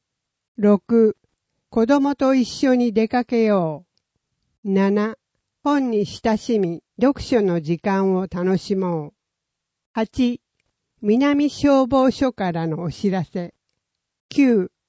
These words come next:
こんにちは、高齢者の総合相談窓口、地域包括支援センターです。十、生き生きと健康に過ごそう。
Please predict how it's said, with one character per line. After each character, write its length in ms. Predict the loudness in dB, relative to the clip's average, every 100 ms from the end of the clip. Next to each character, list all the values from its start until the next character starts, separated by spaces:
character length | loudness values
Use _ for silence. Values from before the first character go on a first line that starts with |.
| _ _ _ _
こ 160 | -2 0
ん 120 | 2
に 140 | 0 0
ち 180 | 0
は、 280 | 2 0 -2 _ _
高 240 | 2 4
齢 240 | 4 2 0
者 200 | -2 -4
の 140 | -4
総 320 | -2 0 0
合 240 | 0 0 0
相 300 | 0 0 2
談 300 | 0 -2 -2
窓 300 | -2 -2 -2
口、 480 | -4 -8 -10 -12 -12 _ _ _ _ _
地 240 | 0 0
域 240 | -2 -4
包 240 | -2 -2 -4
括 320 | -4 -8 -10
支 220 | -6 0
援 180 | 0 0
セ 240 | -2 -4
ン 80 | -4
タ 280 | -6 -6 -4
ー 40 |
で 160 | -4 -6
す。 300 | -8 -16 -20 _ _ _ _ _ _ _ -6
十、 500 | 2 4 6 2 -2 _ _ _ _
生 140 | -2
き 240 | 2 6 6
生 60 |
き 180 | 4 -4
と 240 | 0 0 0
健 280 | 0 0 0
康 220 | 0 0
に 160 | 0 -2
過 160 | -2
ご 160 | 0 0
そ 440 | 2 2 2 -2
う。 60 | -12